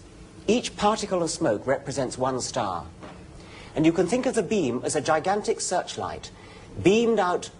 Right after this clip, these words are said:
from space and signalling from our planet in the hope that somebody else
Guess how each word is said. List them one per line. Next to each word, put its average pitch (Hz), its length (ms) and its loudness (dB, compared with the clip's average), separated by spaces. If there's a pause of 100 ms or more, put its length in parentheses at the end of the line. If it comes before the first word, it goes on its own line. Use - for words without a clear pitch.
(200)
from 147 220 2
space 120 500 0
and 135 180 0
signalling 113 680 0 (300)
from 190 260 6
our 190 220 2
planet 113 500 -2 (220)
in 139 120 2
the 143 60 2
hope 180 320 2 (140)
that 151 120 -4
somebody 196 420 2
else 123 340 0